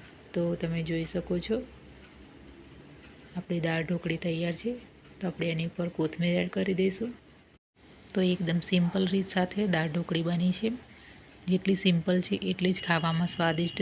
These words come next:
છે. તો ફ્રેન્ડ્સ, તમે એકવાર જરૂરથી બનાવશો અને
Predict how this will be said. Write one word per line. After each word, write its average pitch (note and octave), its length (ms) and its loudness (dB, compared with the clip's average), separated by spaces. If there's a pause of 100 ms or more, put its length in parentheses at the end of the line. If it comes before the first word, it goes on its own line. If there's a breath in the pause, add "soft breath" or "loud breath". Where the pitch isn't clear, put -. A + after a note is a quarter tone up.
છે. G#3+ 120 2 (200)
તો G3 60 0 (100)
ફ્રેન્ડ્સ, F3 360 2
તમે E3+ 220 0
એકવાર E3+ 300 -2
જરૂરથી E3+ 420 2
બનાવશો F#3+ 440 2 (600 loud breath)
અને F3 120 4